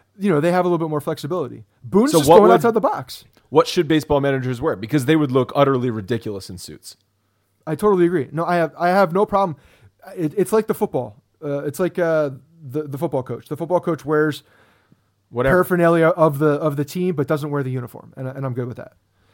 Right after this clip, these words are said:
Speaker 1: I, I'm fine with what, whatever he wants to do. Honestly, I, I really don't give a shit. It, it was just odd to me because I saw it, and it, it stood out in my mind. I'm like, "This looks different. Why is it different?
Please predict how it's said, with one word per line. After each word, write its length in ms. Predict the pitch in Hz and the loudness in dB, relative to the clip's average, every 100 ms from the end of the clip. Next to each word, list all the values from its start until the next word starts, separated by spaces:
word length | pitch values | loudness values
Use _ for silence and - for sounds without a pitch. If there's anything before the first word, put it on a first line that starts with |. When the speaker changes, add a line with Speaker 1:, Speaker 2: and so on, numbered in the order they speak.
| - | -6
Speaker 1:
I, 100 | 208 - - | -6 -6 -6
I'm 120 | 202 196 | -4 0
fine 320 | 220 233 214 | 2 4 4
with 240 | 175 - _ _ _ _ _ | 2 -2 _ _ _ _ _
what, 240 | 143 180 170 | -4 -4 -4
whatever 320 | 147 165 156 | -2 0 0
he 100 | 151 | -2
wants 200 | 143 135 | -4 -6
to 60 | 113 | -6
do. 160 | 131 | -8
Honestly, 340 | 117 120 - 113 | -8 -14 -18 -14
I, 140 | 131 139 | -8 -6
I 40 | |
really 240 | 139 147 | -2 -2
don't 140 | 131 123 | -2 -4
give 100 | 127 | -6
a 40 | |
shit. 220 | - 117 | -8 -8
It, 160 | 143 139 | -6 -2
it 140 | 190 | 0
was 160 | 170 160 | 2 0
just 120 | 156 | -2
odd 240 | 156 165 151 | -2 -2 -2
to 60 | 151 | -4
me 180 | 131 - _ _ | -6 -8 _ _
because 160 | - 147 | -6 -4
I 60 | |
saw 340 | 139 190 175 143 | -2 2 4 2
it, 80 | |
and 120 | 139 147 | -2 -6
it, 160 | 139 156 | -6 -6
it 140 | - | -10
stood 220 | - 180 | -4 0
out 140 | 160 143 | 0 0
in 40 | |
my 120 | 139 | -4
mind. 340 | 131 147 135 117 | -4 -4 -4 -8
I'm 80 | 113 | -12
like, 160 | 113 | -12
"This 180 | 147 - | -12 -8
looks 200 | 139 - | -10 -8
different. 400 | 156 139 131 139 | -8 -6 -8 -8
Why 260 | 127 147 147 | -4 0 0
is 140 | 127 | -2
it 100 | 123 | -4
different? 380 | 160 170 160 | -6 -6 -8